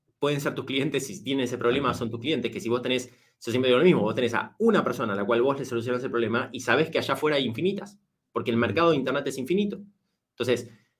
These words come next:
Speaker 1: digo, fíjate cómo cambió el juego. O sea, hoy estamos hablando acá nosotros, vos tenés tu negocio próspero, yo tengo mi negocio en crecimiento, porque existen las redes sociales, porque existe la web dos punto cero, si querés, bueno, perfecto, todo, todo
Speaker 2: Sí.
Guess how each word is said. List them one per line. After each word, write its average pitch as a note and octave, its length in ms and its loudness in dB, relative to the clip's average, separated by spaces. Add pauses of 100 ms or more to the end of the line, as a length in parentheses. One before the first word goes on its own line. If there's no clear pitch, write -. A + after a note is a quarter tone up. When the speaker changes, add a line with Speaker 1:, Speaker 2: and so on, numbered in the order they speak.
Speaker 1:
digo, B2+ 380 4
fíjate F3+ 300 2
cómo F#3+ 240 6
cambió C#3+ 520 4
el C3 100 4
juego. D#3+ 580 2
O - 420 -20
sea, C#3 220 -2
hoy G3+ 200 6
estamos F#3 360 2
hablando D3+ 380 4
acá E3+ 200 4
nosotros, C#3 640 0 (300)
vos F3 220 4
tenés D3+ 200 2
tu D3+ 80 -4
negocio C3 300 0
próspero, B2 480 0
yo E3 120 -2
tengo F#3+ 200 2
mi C3+ 100 0
negocio B2+ 300 2
en A#2+ 80 -4
crecimiento, A#2+ 580 -2 (920)
porque F3 300 10
existen G3 520 4
las D#3 140 6
redes E3+ 220 4
sociales, F3 540 -2 (600)
porque C3+ 220 2
existe G3 340 4
la C#3 100 8
web E3+ 320 6
dos D3+ 220 4
punto C#3+ 400 2
cero, D#3 280 2
si A2+ 100 -6
querés, B2+ 280 0
bueno, B2 240 -2
perfecto, G#2 420 -2
todo, D#3 220 0
todo F3 220 6
Speaker 2:
Sí. D#3+ 60 6